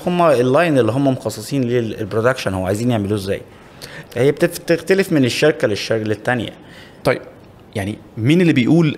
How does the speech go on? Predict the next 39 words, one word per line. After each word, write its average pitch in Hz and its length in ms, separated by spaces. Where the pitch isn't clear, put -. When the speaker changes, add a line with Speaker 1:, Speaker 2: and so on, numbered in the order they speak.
Speaker 2:
إن 98 160
ده 127 100
نيش 147 460
أو 92 140
ديزاينر؟ 95 420
يعني 80 280
م-، 98 240
مي-، 104 240
مين 143 200
اللي 110 140
يقدر - 240
إن 104 120
هو 135 300
أو 98 160
ليه 139 260
ال-، 98 380
السلطة 156 400
إن 113 80
هو 131 200
يقول 123 440
على 92 180
البرفيوم 117 500
ده 127 60
إذا 117 180
كان 123 160
designer 113 380
أو 95 100
نيش؟ 110 200
Speaker 1:
ما 165 100
هو 185 60
نيش، 170 320
هو 113 200
النيش 131 280
ده 127 140
هو 127 260
أصلًا 127 240
مصطلح 127 320
للشركات 98 560
اللي 104 200